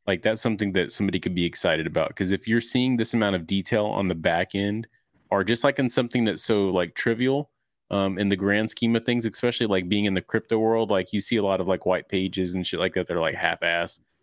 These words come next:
Like, this is, like, this is an instruction manual, basically. So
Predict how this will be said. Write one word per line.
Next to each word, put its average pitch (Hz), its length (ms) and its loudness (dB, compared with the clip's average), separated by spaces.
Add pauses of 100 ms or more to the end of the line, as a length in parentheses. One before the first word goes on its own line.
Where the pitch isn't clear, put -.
(280)
Like, 98 120 -2
this 127 200 -2
is, 95 140 -2
like, 82 340 0 (420)
this 113 160 -2
is 113 120 2
an 92 120 2
instruction 95 680 0
manual, 90 460 0
basically. 85 720 -2
So 87 460 0